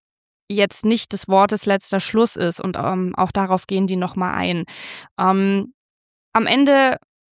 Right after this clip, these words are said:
steht für den Deutschlandfunk jetzt nicht die Frage, "Darf sie das?", so wurde damals von der F A Z getitelt, sondern "Darf er, Ingo Schulze, das, ähm, in dieser Form Einfluss nehmen auf die Karriere, ähm, junger SchriftstellerInnen?"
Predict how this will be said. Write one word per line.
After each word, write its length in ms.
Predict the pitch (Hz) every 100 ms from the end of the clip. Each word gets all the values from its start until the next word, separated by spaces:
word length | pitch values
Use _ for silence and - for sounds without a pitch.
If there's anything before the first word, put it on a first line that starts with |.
| _ _ _ -
steht 260 | - 233 -
für 180 | 220
den 200 | 202 208
Deutschlandfunk 640 | 202 196 - 208 - 208 202
jetzt 260 | 190 -
nicht 220 | 208 202 -
die 80 |
Frage, 320 | - 196 196 190
"Darf 240 | 185 180
sie 160 | - 214
das?", 240 | 277 269
so 240 | 190 190 -
wurde 240 | 185 180
damals 380 | 180 196 202 -
von 120 | 202
der 120 | 190
F 120 | 175
A 120 | 220 190
Z 200 | 214 -
getitelt, 480 | 233 - 226 226
sondern 420 | 202 190 190 190 196 _
"Darf 240 | 180 180 -
er, 240 | 214 208
Ingo 220 | - 190 180
Schulze, 380 | - 190 -
das, 260 | 175 180 - - - - -
ähm, 280 | 196 190 190 -
in 80 | 208
dieser 220 | 208 208
Form 260 | - 196 190
Einfluss 380 | 190 - 208
nehmen 180 | 202 196
auf 100 | -
die 120 | -
Karriere, 640 | - 196 180 185 190 196 190 - - - - -
ähm, 180 | 190 185
junger 420 | 196 196 190 -
SchriftstellerInnen?" 1080 | - 190 - - - 175 175 185 180 190